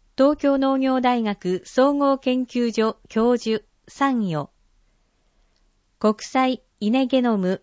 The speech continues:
塩基配列解読プロジェクトリーダーとして、穀物の遺伝情報のモデルとなる稲ゲノムの全塩基配列を解読し、日本農学賞、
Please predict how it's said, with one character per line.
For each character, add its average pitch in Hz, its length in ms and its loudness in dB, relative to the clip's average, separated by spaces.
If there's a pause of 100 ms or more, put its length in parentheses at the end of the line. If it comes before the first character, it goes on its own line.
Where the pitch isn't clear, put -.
塩 262 220 0
基 269 160 -4
配 254 240 0
列 202 260 -4
解 262 240 -2
読 262 280 -2
プ - 120 -4
ロ 262 140 4
ジ 269 80 0
ェ 269 60 0
ク - 80 -20
ト 262 120 0
リ 254 200 -2
ー - 20 -10
ダ 208 160 0
ー - 20 -8
と 190 140 -4
し - 100 -14
て、 175 240 -6 (240)
穀 220 300 0
物 277 240 0
の 202 140 2
遺 190 60 -2
伝 254 220 0
情 277 220 2
報 226 220 -2
の 202 120 0
モ 247 140 0
デ 254 140 4
ル 226 100 2
と 208 120 -2
な 190 140 0
る 175 340 -4
稲 254 260 0
ゲ 277 120 2
ノ 254 140 0
ム 202 120 0
の 185 180 0
全 269 340 -2
塩 247 200 0
基 269 140 -4
配 254 220 0
列 208 280 -2
を 175 100 2
解 214 240 -2
読 208 180 -4
し、 185 300 -8 (500)
日 202 140 2
本 294 280 0
農 233 220 2
学 240 260 -2
賞、 165 440 -4